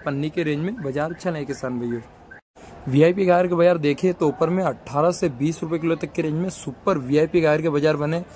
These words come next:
और medium quality का माल देखे तो बारह रुपये किलो से लाके ऊपर में पन्द्रह रुपये किलो तक के range में medium quality के माल के बाजार चले किसान भाई। एक नंबर वीआईपी माल हो तो अठारह से बीस रुपये तक के रेंज में। सुरजना फली के बाजार देखते हैं तो किसान भैया सुरजना फली में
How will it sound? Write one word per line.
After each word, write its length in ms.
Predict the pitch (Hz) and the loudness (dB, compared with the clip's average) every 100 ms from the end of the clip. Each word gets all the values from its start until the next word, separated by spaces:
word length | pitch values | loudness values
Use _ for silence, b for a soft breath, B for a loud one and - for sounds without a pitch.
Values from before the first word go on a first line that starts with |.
| B - | B -2
और 100 | 165 | 0
medium 360 | 160 135 156 180 | 2 0 0 0
quality 280 | 170 160 165 | 2 0 0
का 80 | |
माल 240 | 165 156 165 | 0 0 0
देखे 320 | 147 147 165 - | 0 0 -2 0
तो 80 | 160 | -4
बारह 320 | 123 127 139 | 0 2 2
रुपये 240 | 160 160 156 | 2 0 -6
किलो 140 | 160 | -6
से 120 | 151 | -4
लाके 220 | 156 151 | -4 -2
ऊपर 200 | 165 - 143 | -6 -4 -2
में 160 | 185 226 B B - | -2 -6 B B -8
पन्द्रह 280 | 139 139 165 | -4 0 2
रुपये 260 | 165 156 | 0 -2
किलो 120 | 160 165 | -6 -6
तक 160 | 160 | -6
के 80 | - | -4
range 120 | 151 | -2
में 100 | 170 190 | -2 -2
medium 360 | 139 131 170 | -2 0 -2
quality 360 | 170 151 139 151 | -2 -4 -4 -4
के 120 | 170 | -4
माल 220 | 151 135 | -4 -4
के 100 | 143 | -4
बाजार 300 | 143 123 143 | -4 -2 -4
चले 240 | 156 160 143 | -2 -2 -2
किसान 320 | - 147 135 | -2 -4 -4
भाई। 280 | 123 135 143 | -4 -6 -4
एक 160 | 156 165 | -4 -2
नंबर 260 | 156 160 | -2 -2
वीआईपी 320 | 135 156 151 | -2 -4 -4
माल 200 | 165 151 | -4 -2
हो 60 | 160 | -2
तो 100 | 165 | -2
अठारह 360 | 147 - 143 143 | -4 -4 -4 -2
से 160 | 180 | -4
बीस 300 | 226 165 151 | -6 -6 -6
रुपये 160 | 151 135 | -8 -8
तक 40 | |
के 60 | 120 | -6
रेंज 120 | 131 | -4
में। 140 | 127 123 B B B - | -4 -6 B B B -12
सुरजना 320 | 139 143 190 | -6 -2 0
फली 200 | 180 180 | 0 0
के 80 | 180 | 0
बाजार 220 | 175 180 | 2 2
देखते 300 | 160 151 - | 2 -2 -2
हैं 80 | 175 | -2
तो 80 | 180 | 0
किसान 340 | 160 - 165 | -4 -6 -2
भैया 200 | 156 170 180 | 0 0 -2
सुरजना 380 | - 127 151 | -6 -6 -4
फली 200 | 160 151 | -2 -2
में 160 | 160 180 | -2 -4